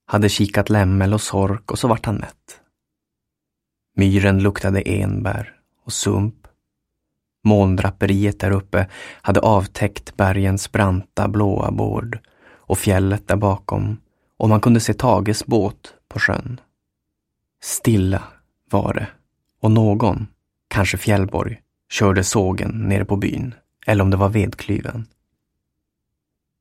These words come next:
Från min stuga behövde man inte gå långt upp på backen för utsikten över halva Älvdalen och massivet på andra sidan.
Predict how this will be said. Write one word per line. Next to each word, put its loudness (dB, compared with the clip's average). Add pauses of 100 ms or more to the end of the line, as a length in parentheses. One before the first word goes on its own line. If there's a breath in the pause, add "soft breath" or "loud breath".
(140)
Från 4
min 6
stuga 0
behövde 0
man 4
inte -2
gå 2
långt 2
upp -2
på -2
backen -2
för 0
utsikten -2
över 2
halva 2
Älvdalen 0
och 0
massivet -2
på 0
andra 0
sidan. -6